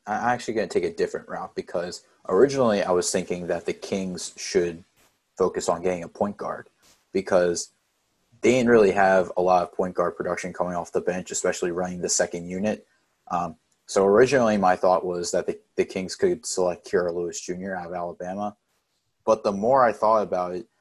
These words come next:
because Giles and Len and Bazemore were all going to be free agents, I think they would have to focus on trying to find a guy who can play the four, the three, or the four. So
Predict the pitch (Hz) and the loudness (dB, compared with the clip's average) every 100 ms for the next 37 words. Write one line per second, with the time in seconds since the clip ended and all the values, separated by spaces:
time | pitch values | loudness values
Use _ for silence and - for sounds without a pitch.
0 | _ _ 104 101 107 107 104 95 - - | _ _ -8 -4 0 0 0 -4 -8 0
1 | 92 95 98 95 92 - 90 87 92 92 | 4 4 2 0 -4 -8 -10 -8 -6 -6
2 | 92 90 - 85 92 92 92 92 90 87 | -8 -10 -14 -8 -4 -2 -4 -6 -6 0
3 | 92 92 95 92 90 85 - 90 87 92 | 2 2 2 -2 -4 -10 -8 -2 0 0
4 | 85 85 85 - - _ _ _ _ _ | -2 -8 -10 -10 -10 _ _ _ _ _
5 | - 107 110 110 104 98 98 90 92 92 | 0 2 2 2 4 4 4 0 -2 -2
6 | 87 90 92 87 87 - _ _ _ - | -2 -4 -4 -4 -8 -14 _ _ _ 0
7 | 107 98 95 95 90 90 90 87 90 85 | 2 2 2 2 2 0 -8 -4 -2 -2
8 | 92 - 85 - 92 87 87 - _ _ | -8 -12 -8 0 0 0 -4 -10 _ _
9 | _ 95 - 101 90 90 - 92 - 95 | _ -8 -2 2 2 0 -2 -4 2 0
10 | 87 85 85 - 90 87 - - 98 90 | 0 -4 -6 -2 0 -2 -4 0 2 2